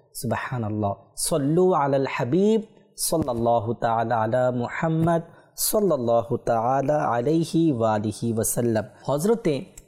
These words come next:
আতা ইবনে ইয়াসার রাদিয়াল্লাহু তাআলা আনহু রাসূলুল্লাহ সাল্লাল্লাহু আলাইহি ওয়া আলিহি ওয়াসাল্লাম থেকে বর্ণনা করেন, যখন কোনো বান্দা অসুস্থ হয়ে পড়ে, তখন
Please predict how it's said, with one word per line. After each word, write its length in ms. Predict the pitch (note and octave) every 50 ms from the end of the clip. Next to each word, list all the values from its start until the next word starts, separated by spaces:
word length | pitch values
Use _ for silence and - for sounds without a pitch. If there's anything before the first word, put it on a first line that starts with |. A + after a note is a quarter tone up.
| _ -
আতা 340 | D3 D#3 D#3+ D#3+ - A#3 A3+
ইবনে 420 | G3+ E3 C#3+ B2+ B2+ C3+ D3 C3+
ইয়াসার 580 | C3 B2 B2+ C3+ C#3+ E3 - - - A3 F#3+ E3+
রাদিয়াল্লাহু 580 | D#3+ C#3 C#3 C3+ B2 A#2+ B2 C3 C#3 D3 D#3+
তাআলা 420 | - - D3 B2+ A#2+ A2+ A2 B2 -
আনহু 420 | - C#3+ E3+ F3+ C3 B2 B2 C3 - - - _ _ - C#3
রাসূলুল্লাহ 600 | D3+ D3+ - - A3 G#3+ E3+ C#3+ C3 C#3+ D#3+ E3+
সাল্লাল্লাহু 760 | D#3+ - - F#3 D#3+ D3 C3 A#2+ A#2 B2 B2+ B2 - D3 C#3+
আলাইহি 540 | C3+ A2+ B2 C3 E3+ G3+ G3+ - G#3 F#3+ E3
ওয়া 180 | C3 B2+ B2
আলিহি 300 | A#2+ A#2 A#2+ A2+ B2 B2
ওয়াসাল্লাম 560 | A#2+ A#2+ A#2+ - - F#3+ F#3 F#3+ F3+ D#3 B2
থেকে 440 | A2+ - A#2+ A2+ - - F3+ B3 C4+ - - - _ _ - C#3 B2+ B2
বর্ণনা 440 | C3+ D3+ F#3 A3 A3+ A3 G3+ F#3
করেন, 340 | - - B2 A2+ A2 A2 G#2+ - -
যখন 420 | C#3 E3+ A#3 A#3 - - C4 B3+
কোনো 240 | A#3 - G#3 F3+ D#3
বান্দা 500 | B2 B2+ C3 B2 A#2+ A#2 A2 A2+ G#2 - - - - _ _ _ -
অসুস্থ 440 | C3+ B2+ - - A#3 G#3+ - - G#3
হয়ে 280 | D3+ C3 B2+ B2 B2 A2+
পড়ে, 360 | - - A#2 G#2+ G#2+ G2 F#2+ - - _ _ _ -
তখন 300 | C3+ B2+ - D#3+ D3 C#3+